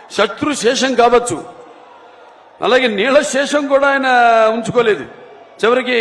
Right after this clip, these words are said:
ఏ మద్రాసు నుంచి అయితే ఆయన వచ్చారో తిరిగి ఆ మద్రాసుకు తాగునీటిని కూడా తిరిగి ఇచ్చారు ఆయన. అటువంటి మరి ఈనాడు మీ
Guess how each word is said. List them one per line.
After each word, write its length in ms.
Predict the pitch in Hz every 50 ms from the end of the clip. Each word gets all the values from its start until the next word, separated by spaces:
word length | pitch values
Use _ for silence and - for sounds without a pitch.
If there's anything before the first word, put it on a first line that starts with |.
| 226 233 240
ఏ 20 | 254 254 247
మద్రాసు 340 | 247 240 262 262 262 254 - 254
నుంచి 160 | 247 226 254
అయితే 160 | 240 247 247 247
ఆయన 120 | 240 247 240
వచ్చారో 320 | 240 - 247 247 233 214 160 - - - - - -
తిరిగి 200 | 180 202 226 226 220
ఆ 40 | 214 214
మద్రాసుకు 440 | 214 202 220 226 226 220 185 190 220 - 185
తాగునీటిని 520 | 180 208 220 233 226 226 202 233 220 220 202
కూడా 140 | 226 220 220 214 214
తిరిగి 180 | 208 208 202 208
ఇచ్చారు 260 | 170 - 202 190 170 160
ఆయన. 140 | 151 147 135 - - - - - - - - - - _ _ - - - - - - - - - - - - - - - - - - - - - 208
అటువంటి 400 | 233 285 285 285 285 - 277 226 160 - - - - - - - - - - _ _ - - - - - - - - _ _ - - _ _ _ _ _ _ -
మరి 180 | 196 214 226 226 220
ఈనాడు 340 | 220 220 220 254 254 247 214 170 - - - - - 160
మీ 100 | 175